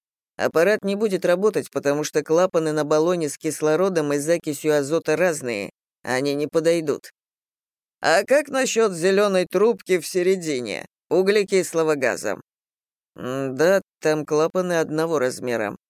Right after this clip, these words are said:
признал Барни. «Тогда давайте чисто теоретически. Допустим, что в черном с белым ободком цилиндре для кислорода каким-то образом оказался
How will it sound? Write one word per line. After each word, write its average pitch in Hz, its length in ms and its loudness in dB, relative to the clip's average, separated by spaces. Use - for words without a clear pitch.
признал 151 460 -2
Барни. 143 520 -2
«Тогда 208 420 2
давайте 208 640 2
чисто 165 380 0
теоретически. 156 1080 -4
Допустим, 196 720 0
что 185 260 0
в - 80 -16
черном 170 680 0
с 135 120 -8
белым 156 400 2
ободком 147 520 0
цилиндре 147 680 -2
для 143 260 -2
кислорода 143 800 0
каким-то 202 600 0
образом 190 440 2
оказался 156 880 0